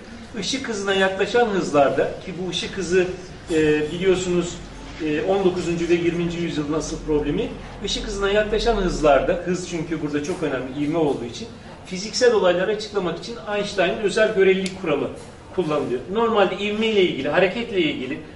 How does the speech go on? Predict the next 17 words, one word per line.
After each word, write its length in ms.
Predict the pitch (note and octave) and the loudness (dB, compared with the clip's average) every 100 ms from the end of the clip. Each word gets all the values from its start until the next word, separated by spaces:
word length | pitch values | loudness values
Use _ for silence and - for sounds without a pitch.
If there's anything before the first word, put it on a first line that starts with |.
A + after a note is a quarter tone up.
| - | -6
momentumla 680 | D3+ F#3 A#3 A#3 G#3 E3+ D#3 | -2 2 2 2 2 2 2
ilgili, 480 | D3 C3+ C3 C3 - - - E3+ | 0 0 0 0 -2 -16 -16 -14
itme 340 | - A3+ B3 | -10 -6 -2
ile 140 | A3 | 2
ilgili 280 | F3+ D#3 D3+ | 4 2 -2
bütün 260 | G3 B3+ A3 | -6 -6 -2
problemlerde 960 | F3+ E3+ E3+ D#3+ D#3+ D#3 D#3 D#3 - - - | 2 2 2 2 2 2 2 0 -2 -8 -6
Newton 340 | E3+ G#3+ G3+ F3+ | -4 -2 -2 -2
fiziğini 460 | F3 E3 F#3 F3+ | -2 -4 -2 -2
kullanabilirken 720 | G3+ G#3 G#3 G3+ F3+ - G3+ A3+ G3 | -2 0 2 0 -2 -2 -4 -4 -4
ışık 240 | - - | -6 -6
hızına 260 | F#3 E3+ E3+ | -4 0 0
ulaşan, 480 | F3+ G3 A3+ A3 A3 - - - - | 2 2 2 0 -2 -10 -18 -12 -2
e, 40 | |
hızlarda 720 | D#3 C#3+ E3 G#3 F#3+ G3 G3 | 0 0 0 0 4 4 4
ise 240 | F#3+ C#3+ A3 | 0 0 -2
özel 360 | G#3 F3+ A3 | 0 2 2